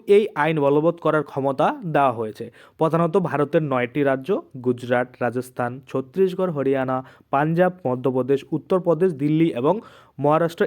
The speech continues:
এক্ষেত্রে কিন্তু নাগরিকত্ব দেবে সেই সকল আগমনকারীদের। অর্থাৎ এই যে পোর্টাল রয়েছে সেটা কিন্তু ইতিমধ্যে চালু হবে না, কারণ শুধুমাত্র রেডি হয়েছে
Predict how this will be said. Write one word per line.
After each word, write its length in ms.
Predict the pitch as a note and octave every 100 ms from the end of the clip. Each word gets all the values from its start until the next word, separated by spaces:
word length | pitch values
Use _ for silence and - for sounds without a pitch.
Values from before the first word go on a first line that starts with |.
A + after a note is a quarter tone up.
| -
এক্ষেত্রে 300 | C3+ C3+ C#3+ C3+
কিন্তু 160 | C3 C#3
নাগরিকত্ব 380 | A#2+ C3 B2+ D3 C3
দেবে 160 | C#3 A3 D#4+ - _ -
সেই 140 | A#3 A#3
সকল 200 | F3 G3+ G#3 C3+
আগমনকারীদের। 640 | A#2+ A#2 A#2 A2+ G#2+ A2+ - D3+
অর্থাৎ 300 | F3 G3+ G#3+ - F3+
এই 100 | F#3 G#3
যে 80 | A3 E3
পোর্টাল 280 | D#3 F3 D#3+
রয়েছে 200 | C#3+ C#3+ F#3+
সেটা 160 | D#3 C#3+
কিন্তু 160 | D3 D3+ C#3
ইতিমধ্যে 380 | C#3+ C#3+ C#3 D3
চালু 220 | C#3 C3+ D3+ C#3+ - - - -
হবে 240 | E3+ A3 F#3+
না, 60 | A#3+ -
কারণ 220 | D3 D#3 D#3 - -
শুধুমাত্র 420 | E3 F3 F3 E3+ F3 C3
রেডি 220 | D#3 G3
হয়েছে 260 | D#3+ D3+ C#3+